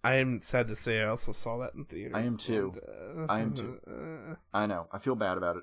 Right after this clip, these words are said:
Speaker 2: I feel bad about it. Um, I, ugh, what do I say about it? Let's just ignore The Grinch. Let's, uh, we're not,
Speaker 1: yeah,
Speaker 2: that's not
Speaker 1: fuck The Grinch, no.
Speaker 2: Two thousand one was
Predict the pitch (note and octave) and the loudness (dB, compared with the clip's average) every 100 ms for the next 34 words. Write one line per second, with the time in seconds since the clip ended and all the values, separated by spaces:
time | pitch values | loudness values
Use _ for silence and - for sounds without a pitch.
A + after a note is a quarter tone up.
0 | - - A2+ F#2+ - - - - - G#2 | -8 -4 -2 8 10 10 8 4 2 4
1 | G2+ - - _ _ _ _ _ _ _ | 4 2 -14 _ _ _ _ _ _ _
2 | _ _ - _ _ _ _ _ _ _ | _ _ -20 _ _ _ _ _ _ _
3 | A2 B2 C3 C#3 C3+ B2 A2 - - _ | 10 12 12 8 6 4 -2 -12 -18 _
4 | _ _ _ _ _ _ _ _ _ _ | _ _ _ _ _ _ _ _ _ _
5 | _ - C3+ - - A#2 A2+ G#2 G2+ G#2 | _ 6 8 8 4 4 8 6 6 0
6 | F#2+ D2 B1+ _ - C3 - C3 A#2 G#2 | 2 2 0 _ 2 4 4 2 0 2
7 | F#2+ - D2 C2+ - G#2+ G#2+ - G#2+ - | 0 -2 -10 -10 -10 -10 -10 -4 -4 -4
8 | _ _ _ _ _ A#2+ C3+ C#3 A2+ B2 | _ _ _ _ _ 4 8 8 10 8
9 | A#2 A#2+ A#2+ A#2+ G#2+ G2+ G2+ - - G2 | 10 10 10 6 0 -2 -2 -2 -4 -4
10 | G2+ - - _ _ _ - D#3+ E3+ E3 | -6 -8 -20 _ _ _ 6 8 12 12
11 | C#3+ B2+ C3+ C#3+ C3+ A#2 G#2+ | 12 8 10 10 10 8 6